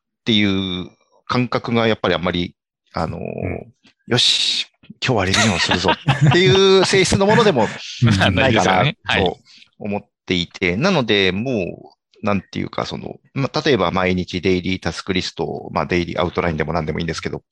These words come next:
Speaker 1: デイリーの何かを作るっ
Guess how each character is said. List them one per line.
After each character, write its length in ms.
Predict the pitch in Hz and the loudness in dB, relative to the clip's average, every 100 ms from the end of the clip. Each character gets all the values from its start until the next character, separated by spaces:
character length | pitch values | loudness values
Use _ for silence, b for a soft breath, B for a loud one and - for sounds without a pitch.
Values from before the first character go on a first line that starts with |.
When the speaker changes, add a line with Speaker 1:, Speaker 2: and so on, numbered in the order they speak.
| B B B B - | B B B B -2
Speaker 1:
デ 260 | 185 202 | 0 2
イ 40 | 190 | 2
リ 180 | 160 143 | 2 2
ー 40 | |
の 80 | 135 | 2
何 280 | 143 143 135 | 2 0 0
か 180 | 127 | 2
を 120 | 113 117 | 2 2
作 280 | - - 151 | -4 -4 -2
る 160 | 127 | 0
っ 40 | 113 | -2